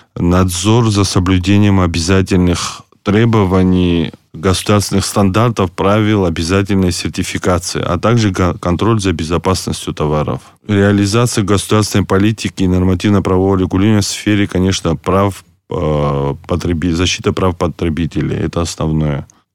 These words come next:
Также технический надзор на всех этапах строительства, приемки, ввода, эксплуатации законченных строительством объектов. Э, контроль за рациональным и эффективным использованием электрической и тепловой энергии физическими и юридическими лицами.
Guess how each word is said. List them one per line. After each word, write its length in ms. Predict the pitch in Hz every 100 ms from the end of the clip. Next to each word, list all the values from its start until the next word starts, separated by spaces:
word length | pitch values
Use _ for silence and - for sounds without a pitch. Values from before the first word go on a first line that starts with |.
| -
Также 680 | 104 101 - 90 90 90 85
технический 640 | - 107 - 113 - - 98
надзор 380 | 92 90 98 92
на 140 | 92
всех 280 | - 110 -
этапах 340 | 92 95 87
строительства, 720 | - - 95 101 95 - - 87
приемки, 560 | 78 90 104 101 -
ввода, 420 | 85 73 95 95
эксплуатации 880 | 87 - 87 80 98 98 - 90 85 82 80
законченных 520 | 95 95 101 - 92
строительством 760 | - - 95 92 92 - 90 87
объектов. 560 | 82 85 82 - 71 - _ _
Э, 480 | - 80 80 78 78 78
контроль 460 | 104 104 120 120
за 160 | 98 95
рациональным 600 | 92 87 98 95 101 95
и 40 | 90
эффективным 480 | - - 101 92
использованием 640 | 90 - 107 104 101 87 87
электрической 580 | 82 - 107 113 - 92
и 40 |
тепловой 500 | 85 90 87 85 98
энергии 380 | 90 92 101 92
физическими 720 | 85 - 85 90 - - 82
и 40 | 80
юридическими 520 | 76 85 - - 78
лицами. 560 | 78 80 - 55 71